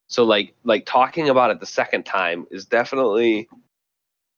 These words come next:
not as interesting as the first time reading through it because you're,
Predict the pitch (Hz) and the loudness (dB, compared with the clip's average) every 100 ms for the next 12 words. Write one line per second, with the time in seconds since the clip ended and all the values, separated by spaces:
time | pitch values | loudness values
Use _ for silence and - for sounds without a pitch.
0 | - 120 120 123 123 120 123 110 113 104 | -4 0 2 2 0 -2 0 0 0 -6
1 | 104 123 110 - 101 95 104 95 - 107 | -6 -4 -2 -2 -4 -4 -6 -8 -10 -8
2 | 85 - 101 - 98 101 104 | -8 -8 -8 -4 -4 -2 -4